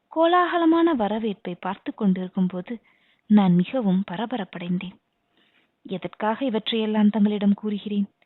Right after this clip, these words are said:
நான் அதற்காகவா வந்தேன்? தங்களை நேரிடையே கண்டு விடை பெற்று போக வந்தேன். என்னை தங்களுக்கு நினைவில்லையோ என்றுதான் ஏதோ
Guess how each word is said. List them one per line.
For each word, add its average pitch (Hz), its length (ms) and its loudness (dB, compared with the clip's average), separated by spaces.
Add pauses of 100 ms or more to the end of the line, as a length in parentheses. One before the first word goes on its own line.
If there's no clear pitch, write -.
(560)
நான் 208 240 8
அதற்காகவா 233 640 -2
வந்தேன்? 240 360 4 (800)
தங்களை 247 440 8
நேரிடையே 233 640 2
கண்டு 185 340 4 (140)
விடை 196 260 0
பெற்று - 320 -6
போக 196 280 -8
வந்தேன். 185 380 -2 (640)
என்னை 233 300 10
தங்களுக்கு 202 500 4
நினைவில்லையோ 240 760 2
என்றுதான் 226 480 6 (440)
ஏதோ 294 280 2